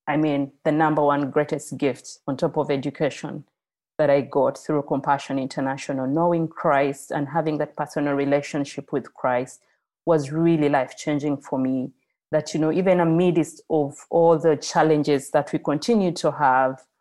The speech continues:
uh, the sleepless nights without food, you know, the, the, the economic challenges, we knew that, you know, we had a Father up in heaven who would never give up on us and always listened to us when we cried and,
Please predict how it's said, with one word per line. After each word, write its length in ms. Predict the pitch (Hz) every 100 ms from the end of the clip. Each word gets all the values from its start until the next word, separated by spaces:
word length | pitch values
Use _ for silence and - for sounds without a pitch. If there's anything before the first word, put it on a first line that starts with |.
| _ _ _ _ -
uh, 300 | 165 151 143
the 100 | 143
sleepless 560 | - 196 180 185 175 -
nights 320 | 151 139 -
without 340 | 160 170 -
food, 720 | - - 156 143 135 139 135 139
you 120 | 139
know, 400 | 131 131 135 143
the, 480 | 160 151 147 139 151
the, 360 | 135 - - -
the 60 |
economic 520 | 160 160 170 170 165 170
challenges, 1080 | - 170 160 156 147 139 135 135 139 - - -
we 180 | 175 185
knew 340 | 160 156 139
that, 300 | 131 123 -
you 80 | 151
know, 160 | 131 127
we 160 | 139
had 420 | 135 135 127 131 - _ _ _ _
a 80 | -
Father 520 | - 165 151 127 127
up 220 | - 139 156
in 100 | 135
heaven 340 | 143 131 131
who 100 | 143
would 180 | 143 131
never 220 | 135 135
give 260 | 123 143 127
up 160 | -
on 140 | 131 127
us 320 | 127 139 -
and 320 | 131 123 123 - -
always 320 | 151 139 143
listened 380 | 139 139 - -
to 80 | -
us 260 | 123 -
when 140 | - 127
we 60 | 113
cried 440 | - 131 123 123
and, 300 | 131 123 127